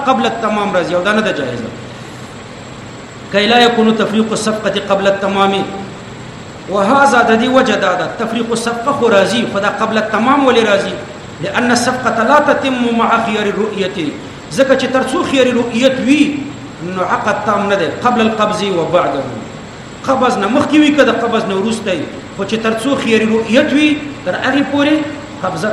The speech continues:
تامه نه وي. چې اوس یو جوړه اخلي او بله جوړه نه اخلي، نو تفریق الصفقه راغله. تفریق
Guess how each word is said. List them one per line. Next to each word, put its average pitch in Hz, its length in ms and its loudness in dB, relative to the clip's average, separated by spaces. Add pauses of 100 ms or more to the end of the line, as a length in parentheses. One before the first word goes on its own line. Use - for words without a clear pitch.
تامه 196 280 0
نه 180 100 -4
وي. 160 300 -4 (400)
چې 233 80 -4 (100)
اوس 254 160 0
یو 247 160 -2
جوړه 220 360 2
اخلي 208 260 0
او 208 80 -2
بله 208 220 0
جوړه 196 280 2 (120)
نه 262 60 -2 (120)
اخلي، 262 260 2 (360)
نو 202 200 -4
تفریق 214 320 -2
الصفقه 202 420 -2
راغله. 254 340 4 (460)
تفریق 214 240 -2